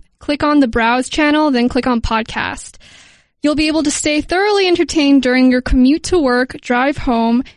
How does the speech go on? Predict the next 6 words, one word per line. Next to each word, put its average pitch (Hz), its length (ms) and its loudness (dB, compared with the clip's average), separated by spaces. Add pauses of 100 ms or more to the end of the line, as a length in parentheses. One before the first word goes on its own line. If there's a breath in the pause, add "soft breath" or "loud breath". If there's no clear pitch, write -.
and 339 240 4
downtime 269 560 0
now 220 220 0
thanks 233 340 -2
to - 60 -20
Spotify. 226 600 -6